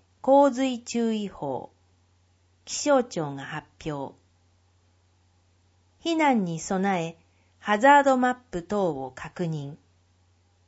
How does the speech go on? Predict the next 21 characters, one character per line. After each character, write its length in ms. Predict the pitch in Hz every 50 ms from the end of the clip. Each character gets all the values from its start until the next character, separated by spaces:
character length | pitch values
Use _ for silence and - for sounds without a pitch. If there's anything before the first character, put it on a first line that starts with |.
| _ _ _ _ _ _ _ _ _ _ _ _ _ _ _ _ _ _ _ _ _ _ -
氾 300 | - 247 269 285 277 277
濫 320 | 269 269 262 262 254 240
注 320 | 254 - 269 262 254 254
意 160 | 247 240 240 233
水 260 | - - 247 233 208
位、 320 | 165 135 127 - - _ _ _ _ _ _ _ _ _ _ _ _ _ _ _ _ _ _ _ -
氾 240 | - 220 226 226 220
濫 240 | 220 208 208 196 190
注 260 | - - 214 208 208
意 160 | 208 202 190
情 240 | 165 180 180 170 151
報。 400 | 151 - - 120 117 - - - _ _ _ _ _ _ _ _ _ _ _ _ _ _ _ _ _ _ _ _ _ _ _ _ _ _ _ _ _ _ _ _
水 540 | - - - 311 320 277 247 214 170 147 151
位 100 | - _ _ -
三 360 | - - 277 285 277 254 233
点 340 | - - 165 151 147 147 143
零 300 | 156 175 190 196 196 196
メ 160 | 190 190 185 165
ー 40 |
ト 180 | - - - 110
ル。 140 | 110 -